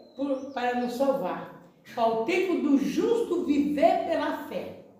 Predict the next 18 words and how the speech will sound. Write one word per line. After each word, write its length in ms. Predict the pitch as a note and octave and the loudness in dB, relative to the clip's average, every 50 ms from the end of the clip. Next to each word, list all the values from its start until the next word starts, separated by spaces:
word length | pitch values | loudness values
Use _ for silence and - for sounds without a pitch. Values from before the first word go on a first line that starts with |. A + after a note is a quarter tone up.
| - - _ _ _ - | -20 -20 _ _ _ -14
Vou 160 | F3+ G#3 A3 | -10 -8 -6
voltar 360 | A3 G#3+ G#3+ G#3 G#3 A3 G#3+ | -4 -4 -4 -4 -2 -2 -2
agora 260 | A3 A3 A#3 A#3 A#3+ | -2 -2 -2 -2 0
para 140 | A#3 - A3 | 0 -2 -2
a 80 | - - | -4 -4
palavra. 440 | A3+ A3 - - - - - - - - - _ _ _ _ - | -4 -4 -4 -4 -6 -8 -12 -14 -18 -20 -20 _ _ _ _ -12
Hebreus 520 | A3 G#3+ G#3+ - B3 C#4+ D4 E4 F#4 - - - - - - - - - - _ _ _ _ _ _ _ _ - | -10 -6 -2 0 4 6 6 6 4 4 0 -2 -6 -10 -12 -16 -18 -20 -20 _ _ _ _ _ _ _ _ -4
onze, 640 | A3+ B3+ D4+ D#4+ E4 D4 - - E4+ F4 - - - - - - - - - - _ _ _ _ _ _ _ _ _ _ _ _ _ _ _ _ | 0 2 2 2 2 0 0 0 -2 -2 -2 -4 -6 -12 -14 -16 -18 -20 -20 -20 _ _ _ _ _ _ _ _ _ _ _ _ _ _ _ _
seis. 580 | _ - - C4 B3 A#3+ - - - - - - - - - - - | _ -8 -2 0 0 2 0 -2 -4 -6 -10 -12 -14 -18 -20 -10 -2
"Ora, 280 | B3+ C4 C4 B3 - - | 0 2 4 4 2 0
sem 360 | - - C#4+ D#4+ D4+ - - | -2 0 0 0 0 2 6
fé 260 | C4+ C4+ C#4 C#4+ D#4 | 6 6 6 6 2
é 40 | C#4+ | -2
impossível 540 | - - E4+ F#4 - - F4+ F4+ - C#4+ A#3+ | -2 -2 -2 -4 -2 -2 -2 0 0 0 0
agradar 440 | A#3 A3+ A3 G#3 - F#3+ F#3+ F#3 | -2 -2 -4 -4 -4 -4 -4 -6
a 100 | F3+ F3+ | -6 -6
Deus. 260 | - D#3+ C#3+ A#2+ - - - - - - _ _ _ _ _ - | -8 -10 -12 -12 -12 -14 -18 -20 -20 -20 _ _ _ _ _ -6
A 220 | E3+ F3 F#3 F#3+ | -6 -4 -4 -6